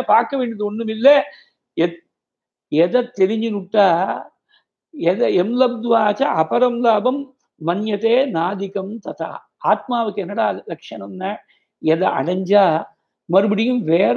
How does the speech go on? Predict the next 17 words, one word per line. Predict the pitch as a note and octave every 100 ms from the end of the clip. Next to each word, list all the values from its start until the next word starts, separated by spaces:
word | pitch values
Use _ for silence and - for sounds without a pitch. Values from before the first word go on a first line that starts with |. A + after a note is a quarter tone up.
| B3
ஒண்ணு | A#3 A3+ A3
அடையணுங்கிற | G#3 G#3+ A3 G#3+ A3 G3+ F#3
எண்ணமே | D#3 F3+ G3+ G#3 A3 A#3
வராதோ, | F#3 G3 G3 G3 B3 E3+ - _ _ _ _ F#3
அதுதான் | F#3+ A3 E3
ஆத்மா. | D#3+ - - - _ _ _ _ _ _ _ _ _
வேற | G#3 C#4+ D#4+
ஒரு | C#4 B3
விஷயத்தை | A3 B3+ A#3+ A#3+ C#4+ G#3+ G3
மனசால் | G3+ A#3+ A#3+ B3 A#3
கூட | C4+
நினைக்கணும்னு | G#3+ A3 A#3 A3+ G#3
தோணல, | F#3 F3 - _ _ _ -
அவன் | G3+ F#3+
தான் | A#3+ B3+
ஆத்மாவை | G3+ - A3+ G3+ G3
தெரிஞ்சின்றவன், | F#3 F#3 F#3 F3 D#3+